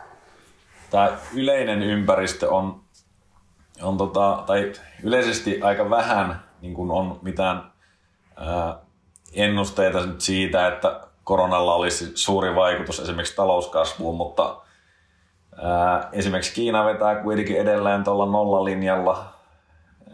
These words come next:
Se voi tarkoittaa hyvin suuriakin häiriöitä sitten esimerkiksi näihin arvoketjuihin. Ja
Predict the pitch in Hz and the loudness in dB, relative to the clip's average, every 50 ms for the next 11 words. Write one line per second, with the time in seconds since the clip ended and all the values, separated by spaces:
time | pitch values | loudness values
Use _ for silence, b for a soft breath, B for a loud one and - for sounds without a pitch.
0 | 76 76 - 90 90 92 95 95 - 95 92 90 92 90 90 87 - - 90 90 | -14 -12 -8 -4 0 2 2 2 2 2 2 2 2 0 0 -4 -2 0 2 2
1 | 87 - 110 101 101 101 98 95 92 - - - - - - - - 110 107 104 | 2 2 0 0 0 0 0 -2 -4 -10 -16 -20 -20 -16 -12 -6 -2 0 0 2
2 | 101 95 90 - 90 80 78 80 90 90 92 90 87 87 82 80 80 80 76 - | 2 2 2 2 0 -4 0 2 2 2 2 2 2 2 2 2 2 0 -2 -6
3 | - - - - 67 76 - 78 76 76 76 76 - - 76 76 73 71 - - | -8 -8 -6 -4 -4 -4 -4 -6 -6 -6 -8 -8 -10 -12 -10 -10 -10 -10 -10 -6
4 | - 85 98 95 90 90 - 85 82 76 - - - 80 76 76 71 73 73 71 | -2 0 0 0 0 -2 -2 -2 -4 -4 -4 -10 -12 -10 -8 -8 -8 -8 -10 -12
5 | 71 71 _ _ _ _ _ _ _ _ _ _ _ _ _ _ _ _ - - | -14 -18 _ _ _ _ _ _ _ _ _ _ _ _ _ _ _ _ -20 -14
6 | 73 78 76 76 76 71 - | -10 -6 -2 -2 -2 -2 -4